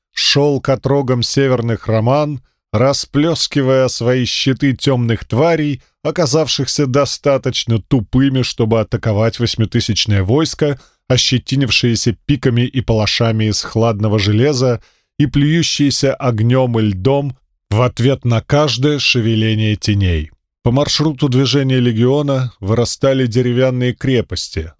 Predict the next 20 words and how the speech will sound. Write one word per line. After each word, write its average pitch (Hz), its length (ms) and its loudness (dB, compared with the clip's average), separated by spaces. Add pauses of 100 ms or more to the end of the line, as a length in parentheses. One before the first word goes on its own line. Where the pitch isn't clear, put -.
словно 113 480 2
зубья 107 500 0
в - 100 -8
челюстях 120 680 -2
империи, 110 640 0 (260)
вгрызающиеся 110 1040 0
в - 100 -16
проклятые 110 600 0
земли. 95 580 -2 (540)
А - 100 -2
следом 143 600 0 (240)
шли 190 360 0
дворянские 123 720 0
копья 143 560 -2 (280)
и 113 100 4
братья-рыцари, 113 1080 0 (220)
охраняющие 113 760 0
священников. 101 1000 -2 (300)
И 104 100 2
вот 131 580 -2